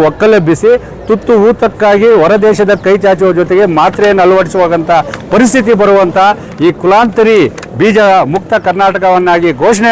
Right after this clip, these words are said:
ಮಾಡಬೇಕಂತೇಳಿ ಈ ಕೂಡಲೇ ಮಾನ್ಯ ಗೌರವಾನ್ವಿತ ಪ್ರಧಾನಮಂತ್ರಿಗಳನ್ನು,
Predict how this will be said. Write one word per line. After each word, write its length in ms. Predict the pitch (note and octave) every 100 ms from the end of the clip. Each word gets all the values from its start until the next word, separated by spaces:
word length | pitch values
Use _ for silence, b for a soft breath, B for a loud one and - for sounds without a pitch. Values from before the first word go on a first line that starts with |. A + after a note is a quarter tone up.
| G#3
ಮಾಡಬೇಕಂತೇಳಿ 680 | F#3+ F#3 F3+ F3 E3 E3+ E3+ D3+ B B C#3
ಈ 40 | A3 F#3
ಕೂಡಲೇ 360 | F3 G3 F#3 F#3 E3+ B -
ಮಾನ್ಯ 260 | D3 F#3 F#3 D#3+ C#3 A#2+ -
ಗೌರವಾನ್ವಿತ 480 | D#3+ G3+ G3 F#3+ F#3 E3+
ಪ್ರಧಾನಮಂತ್ರಿಗಳನ್ನು, 840 | D#3 G3 G#3+ G3 F3+ F3+ F3+ F3